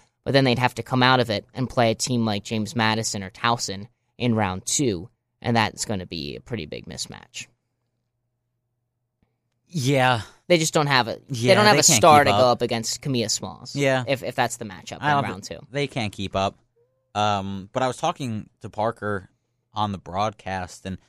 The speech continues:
Speaker 2: looking at the players that we would be losing next year.
Speaker 1: That's the silver lining in this.
Speaker 2: None of, I mean, Simone DeFries, back. Gonzalez and Cargo, back.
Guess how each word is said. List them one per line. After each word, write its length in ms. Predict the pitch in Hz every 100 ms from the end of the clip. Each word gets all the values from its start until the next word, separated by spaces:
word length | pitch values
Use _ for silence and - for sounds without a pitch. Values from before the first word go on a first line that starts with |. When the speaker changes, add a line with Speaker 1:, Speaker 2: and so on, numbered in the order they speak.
| _ _
Speaker 2:
looking 260 | 101 101 104
at 80 | -
the 60 |
players 340 | - 98 98 95
that 80 | -
we 80 |
would 120 | 95 85
be 120 | 87
losing 840 | 85 98 117 120 104 98 92 101 -
next 380 | 101 - - -
year. 420 | 104 113 98 98 _ _ _ _ _
Speaker 1:
That's 200 | 98 -
the 60 | 143
silver 320 | - 131 127
lining 380 | 113 101 - 64
in 100 | 64
this. 320 | 60 - - _ _ _ _ _ _ _ -
Speaker 2:
None 400 | 131 123 139 156 143
of, 140 | -
I 60 | 117
mean, 100 | 107
Simone 240 | - 107
DeFries, 420 | 107 110 104 - - _ -
back. 380 | - - - _ - _ _ -
Gonzalez 420 | 107 104 110 107
and 80 | 107
Cargo, 460 | 101 98 65 69 _ _ _ _
back. 400 | 110 87 - -